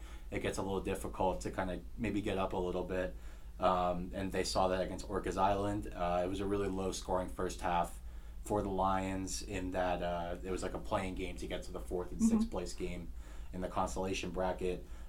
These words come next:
Speaker 1: I believe, I know they got shut out in the first quarter.
Speaker 2: Mm-hmm.
Speaker 1: Um, and I think they scored, the Lions, I think they only scored eight points at halftime. I think it was about twenty-two to eight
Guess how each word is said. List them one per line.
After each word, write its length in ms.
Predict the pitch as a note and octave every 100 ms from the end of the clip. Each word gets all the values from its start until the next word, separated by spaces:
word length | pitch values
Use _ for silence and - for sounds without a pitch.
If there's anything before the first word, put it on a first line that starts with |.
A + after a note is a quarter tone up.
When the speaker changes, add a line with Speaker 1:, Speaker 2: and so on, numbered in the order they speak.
| -
Speaker 1:
I 60 | F2+
believe, 500 | G#2 A2 A#2 A#2 -
I 60 |
know 140 | A2+ A#2+
they 100 | A#2+
got 160 | A2
shut 240 | - A2+ G#2
out 180 | G#2 G2+
in 40 |
the 60 | F#2
first 340 | - F#2 -
quarter. 520 | - G2 F2 F2 E2 - - - - -
Speaker 2:
Mm-hmm. 80 | F#2
Speaker 1:
Um, 340 | F2+ F2 F2 F2+
and 100 | F#2
I 60 |
think 220 | F2+ G2
they 260 | G2 F#2 F#2
scored, 600 | - - F#2 F2+ F2 -
the 80 | F#2+
Lions, 360 | F#2+ F#2 F2 F2+
I 40 |
think 160 | F#2 F2+
they 80 |
only 160 | F#2 F2+
scored 300 | - F2+ F2
eight 180 | F2 F2
points 260 | - E2+ E2+
at 80 | E2
halftime. 380 | E2 - E2+ E2+
I 40 |
think 140 | F2
it 60 | F2
was 140 | E2+
about 260 | E2+ F2 F2
twenty-two 480 | - F#2 E2+ - F2+
to 80 | E2+
eight 300 | - -